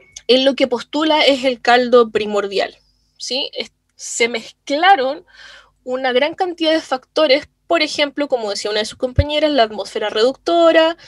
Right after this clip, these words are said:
presencia de gran cantidad de hidrógeno, amonio, metano, vapor de agua,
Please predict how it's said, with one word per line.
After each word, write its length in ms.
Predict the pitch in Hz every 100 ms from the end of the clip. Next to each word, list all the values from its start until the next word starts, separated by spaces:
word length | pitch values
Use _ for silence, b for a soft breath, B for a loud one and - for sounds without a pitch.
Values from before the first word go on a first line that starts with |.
| B B B _ _ _ -
presencia 840 | 220 220 254 247 - 254 220 208 _ - -
de 180 | 208 196
gran 240 | 208 285 349
cantidad 320 | 381 349 311
de 80 | 285
hidrógeno, 800 | 226 233 240 - 226 220 214 202
amonio, 720 | 208 208 214 233 220 214 208
metano, 680 | 202 202 220 220 220 214 254 B B B _
vapor 800 | - 214 - 196 196 - 277 302
de 140 | 294 302
agua, 560 | 294 285 262 269 311